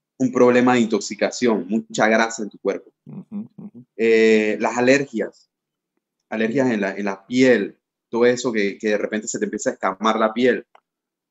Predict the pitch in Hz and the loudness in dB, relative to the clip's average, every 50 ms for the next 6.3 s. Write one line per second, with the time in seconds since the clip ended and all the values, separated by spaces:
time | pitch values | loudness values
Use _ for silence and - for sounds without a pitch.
0 | _ _ _ _ - 127 117 127 131 120 120 127 123 123 120 113 123 120 - - | _ _ _ _ -4 -4 -2 -2 -2 -2 0 -2 0 0 -2 -2 -4 -4 -4 -4
1 | 110 110 110 101 - 98 - 110 107 104 - - - - _ _ - 131 131 127 | -4 -4 -4 -4 -6 -8 -4 -2 0 0 -2 -4 -12 -20 _ _ -6 -2 0 0
2 | - - 170 156 147 156 156 160 160 - 190 196 202 190 - 110 107 - 123 131 | 0 2 0 2 4 4 4 4 4 2 2 0 0 0 -4 -8 -8 -6 -4 -2
3 | 151 147 147 175 160 - 165 160 160 - - - - 110 110 - - 123 117 131 | -2 -2 -2 -2 -4 -4 -6 -8 -8 -10 -14 -10 -8 -8 -8 -6 -6 -6 -4 -4
4 | 147 170 - 180 143 131 131 127 127 175 165 - 127 110 - - 120 113 - - | -4 -4 -2 -2 -2 -2 -2 -2 -2 -2 -4 -4 -4 -6 -6 -6 -6 -6 -6 -6
5 | 131 - - 147 143 151 147 - - 131 143 139 - 160 135 135 139 139 160 165 | -8 -2 0 0 0 0 0 -4 -8 -8 -8 -6 -2 -2 -2 -2 0 0 0 0
6 | 170 165 170 - - | 0 -2 -6 -12 -20